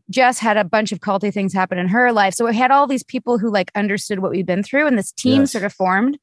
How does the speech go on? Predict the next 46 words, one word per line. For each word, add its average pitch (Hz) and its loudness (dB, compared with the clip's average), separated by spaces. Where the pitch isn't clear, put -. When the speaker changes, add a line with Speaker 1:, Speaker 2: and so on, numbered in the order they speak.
Speaker 1:
And 233 2
then 240 4
it 240 -2
just 233 -4
birthed, 254 2
and 220 -2
we 220 -2
did 220 0
it. 285 4
And 214 0
it, 214 -2
we, 220 -4
because 262 -2
I 262 4
had 226 -2
done 220 2
so - -4
many 214 0
other 190 -2
interviews 190 -4
and 165 -10
other 196 -4
people's, 247 -2
like 196 -2
Mike 190 -2
Rinder 190 0
and 180 -2
Leah 180 0
Remini 185 -2
from 180 -10
Scientology, 196 -2
I 202 4
had 208 0
some 190 -4
calls 233 4
to - -10
be 185 -4
like, 185 0
"Hey, 359 0
can 240 0
you 269 4
come 302 2
on 285 4
<laughs> - -
ours 269 4
now?" 285 4